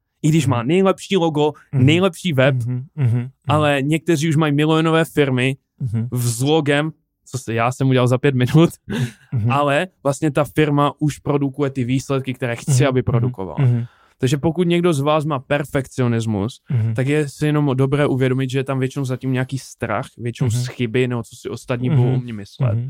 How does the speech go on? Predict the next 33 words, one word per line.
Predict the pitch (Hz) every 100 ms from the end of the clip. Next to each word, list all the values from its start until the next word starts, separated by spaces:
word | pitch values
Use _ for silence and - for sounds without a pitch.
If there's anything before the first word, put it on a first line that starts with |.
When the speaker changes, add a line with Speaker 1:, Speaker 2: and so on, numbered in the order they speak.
| - _ _ _ _ _
Speaker 1:
A | 120
pokud | 139 139 139
člověk | - 143 143
s |
tím | - 143
za-, | 135
nezačne | 123 131 135 131 - 131
pracovat, | 123 107 - 104 92 90 131 _ _ _
tak | 113
ho | 117
to | 117
vždycky | 104 101 - 120 - -
bude | 113 113 104 95 -
brzdit. | 117 120 113 104 - _ _ -
Speaker 2:
Mhm. | 143 123
Speaker 1:
Je |
to | 113 147
jak | 143
prostě | 147 139 -
jet | 143 139
na | 131
dálnici | 127 127 131 131 -
na | 123 117
dvojku. | 110 113 - - - -
Speaker 2:
Mhm. | 143 117 110 -
Speaker 1:
Jo, | 127
prostě | 139 143
nevyužíváš | 143 135 143 143 135 131 127
ten | 139 127
potenciál. | 127 127 117 98
Můžeš | 131 160
mít | 175 190
Ferrari | - 190 165 131